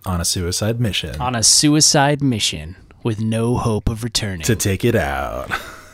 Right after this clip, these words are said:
Speaker 2: Yeah, to, under the guise of, uh,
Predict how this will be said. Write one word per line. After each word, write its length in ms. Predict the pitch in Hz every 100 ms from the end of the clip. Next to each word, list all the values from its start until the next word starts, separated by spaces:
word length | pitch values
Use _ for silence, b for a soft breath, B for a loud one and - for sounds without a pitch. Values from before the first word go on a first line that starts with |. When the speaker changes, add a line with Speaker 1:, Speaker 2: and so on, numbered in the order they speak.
| -
Speaker 2:
Yeah, 260 | - 135
to, 600 | 110 - 151 143 147 147 - - - _ -
under 240 | 175 185
the 120 | 160
guise 500 | 135 139 143 139 117
of, 240 | 120 107 104
uh, 320 | 104 95